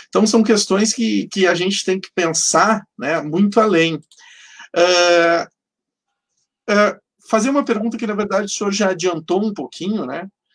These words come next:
É, misturando aqui duas questões que, que teríamos. A primeira, assim, esse momento agora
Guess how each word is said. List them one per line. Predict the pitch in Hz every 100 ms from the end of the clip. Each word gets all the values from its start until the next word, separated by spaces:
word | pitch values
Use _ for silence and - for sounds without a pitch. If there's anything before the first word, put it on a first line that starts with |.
| _ _ _ -
É, | 127 127
misturando | 143 165 - 156 196 240 156
aqui | - 175
duas | 160 190 190
questões | 196 185 - 185 196 147 - -
que, | 127 120
que | -
teríamos. | - 156 127 113 110 - - _ - - - _
A | -
primeira, | - 233 269 262
assim, | - 233
esse | 240 269
momento | 226 208 170 196 220 180
agora | 139 127 151 180 147